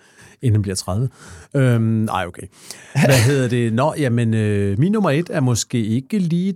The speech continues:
Speaker 1: den, som, øh, faste D K Pol-lyttere vil, øh, vil tro. Men,
Speaker 2: Nej.
Speaker 1: øh, nummer et på min liste, det er,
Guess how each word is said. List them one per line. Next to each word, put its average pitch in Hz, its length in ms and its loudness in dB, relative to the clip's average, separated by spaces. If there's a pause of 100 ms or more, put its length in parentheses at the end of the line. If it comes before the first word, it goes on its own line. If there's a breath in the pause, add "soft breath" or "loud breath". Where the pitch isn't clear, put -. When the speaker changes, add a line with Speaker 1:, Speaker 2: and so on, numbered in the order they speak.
Speaker 1:
den, 143 220 -2
som, 143 540 0
øh, 107 240 2
faste 117 380 -4
D 127 140 -4
K 104 140 -8
Pol-lyttere 127 680 -2
vil, 98 280 -4
øh, 95 420 -4
vil 95 120 -10
tro. - 360 -8
Men, 123 60 -4
Speaker 2:
Nej. 151 280 4
Speaker 1:
øh, 101 80 -2
nummer 98 140 -2
et 131 100 -2
på 175 80 -4
min 147 160 0
liste, 120 300 -4 (120)
det 113 220 -2
er, 87 540 -6